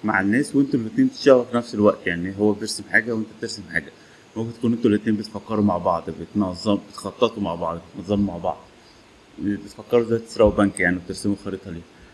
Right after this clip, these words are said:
فده هيسهل لك الموضوع ده إن شاء الله. وهنا لايبراري ممكن تشوف مكتبة، لو في س-، صورة معينة مثلًا زي كلاود تقدر إن أنت تحملها تضيفها للملف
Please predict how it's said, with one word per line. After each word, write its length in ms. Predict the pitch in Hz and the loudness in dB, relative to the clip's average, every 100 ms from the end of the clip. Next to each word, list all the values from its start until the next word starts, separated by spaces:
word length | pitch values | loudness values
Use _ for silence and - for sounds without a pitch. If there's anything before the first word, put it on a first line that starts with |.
| _ - | _ -6
فده 200 | 113 123 | 2 2
هيسهل 440 | 131 - 107 113 | 2 -6 -2 0
لك 120 | 104 104 | 0 -4
الموضوع 320 | 90 87 95 | -4 -2 0
ده 100 | 90 | -2
إن 60 | |
شاء 160 | 85 78 | -4 -6
الله. 160 | 76 69 - _ _ _ _ _ _ _ _ _ _ _ - - _ _ _ - - _ _ _ - _ _ - - _ _ _ _ _ _ - _ _ _ _ _ _ - | -6 -10 -20 _ _ _ _ _ _ _ _ _ _ _ -20 -20 _ _ _ -20 -20 _ _ _ -20 _ _ -20 -20 _ _ _ _ _ _ -20 _ _ _ _ _ _ -4
وهنا 420 | 101 117 123 120 - | 0 6 6 4 0
لايبراري 640 | 101 101 98 110 117 131 | 6 6 6 2 2 0
ممكن 280 | 107 104 104 | -2 -6 -8
تشوف 240 | - 110 104 - - - 90 | -8 -8 -8 -12 -20 -14 -8
مكتبة، 460 | 90 - 104 101 117 - - _ _ - | -8 -4 -2 -2 -6 -16 -20 _ _ -12
لو 140 | 92 90 - | -10 -8 0
في 220 | 104 95 | 0 0
س-، 140 | - - 78 - - - | -6 -12 -12 -14 -18 -2
صورة 180 | 107 95 | 0 0
معينة 340 | 82 87 92 | -2 -2 -2
مثلًا 340 | 95 - 90 87 | -6 -8 -10 -8
زي 100 | 82 | -8
كلاود 340 | - 90 92 - | -4 -4 -4 -4
تقدر 240 | 90 87 87 | -6 -4 -6
إن 60 | |
أنت 160 | 85 87 | -8 -10
تحملها 600 | - 76 82 85 90 98 - - - - _ _ _ | -14 -10 -4 -4 -6 -14 -20 -20 -20 -20 _ _ _
تضيفها 320 | 85 90 92 82 | -10 -8 -6 -6
للملف 640 | 82 87 87 85 87 - | -4 -6 -8 -8 -10 -14